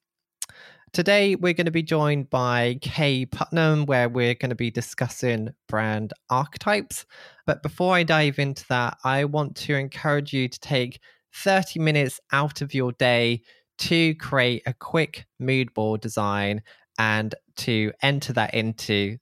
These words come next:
the perfect match. By doing that, you will get a fifty dollar gift voucher for your submission.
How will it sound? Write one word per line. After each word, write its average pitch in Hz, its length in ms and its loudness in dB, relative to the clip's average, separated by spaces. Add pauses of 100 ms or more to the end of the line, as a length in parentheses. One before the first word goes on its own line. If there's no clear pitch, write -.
the 107 80 -10
perfect - 560 -8
match. - 500 -6 (960)
By 139 140 4
doing 185 340 2
that, 175 320 2
you 143 220 2
will 156 120 2
get 139 400 -2
a 120 300 2
fifty - 540 -4
dollar 120 520 2 (200)
gift - 300 -4
voucher 113 800 -2
for 117 220 -4
your 107 220 -2
submission. 127 720 -4